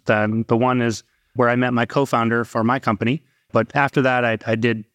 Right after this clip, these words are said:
almost five years as a talent partner, three at A sixteen Z, one and a half at, at Y C.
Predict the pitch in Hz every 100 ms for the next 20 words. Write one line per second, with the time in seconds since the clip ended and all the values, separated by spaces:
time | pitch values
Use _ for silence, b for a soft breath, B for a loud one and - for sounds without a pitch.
0 | - 135 117 - 113 117 107 104 92 113
1 | 107 110 107 113 - 117 113 110 107 123
2 | 117 - - 120 104 117 110 107 - _
3 | _ - 113 113 113 110 110 110 - 113
4 | 113 110 107 - 113 110